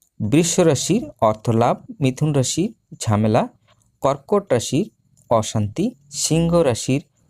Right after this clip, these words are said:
প্রতিভার প্রকাশ, কন্যা রাশির যোগাযোগ,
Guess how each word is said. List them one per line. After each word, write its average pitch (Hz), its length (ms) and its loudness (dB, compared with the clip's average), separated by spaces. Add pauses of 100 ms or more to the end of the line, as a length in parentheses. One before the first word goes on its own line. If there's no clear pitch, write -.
(120)
প্রতিভার 156 580 2 (440)
প্রকাশ, 120 400 2 (680)
কন্যা 123 320 0
রাশির 110 400 0 (380)
যোগাযোগ, 107 420 2